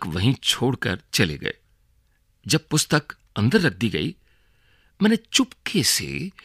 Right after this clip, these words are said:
उसका एक पन्ना निकाल लिया और सावधानी से उसे छुपा दिया।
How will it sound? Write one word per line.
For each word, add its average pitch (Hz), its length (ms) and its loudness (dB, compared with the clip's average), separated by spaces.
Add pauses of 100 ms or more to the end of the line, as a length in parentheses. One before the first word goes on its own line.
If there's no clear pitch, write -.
(240)
उसका 180 240 4 (160)
एक 226 340 0
पन्ना 98 260 0
निकाल 101 340 2
लिया 60 280 -4 (920)
और 87 80 -4
सावधानी 80 720 0
से 113 240 2
उसे - 320 -2
छुपा 104 300 0
दिया। 50 220 -6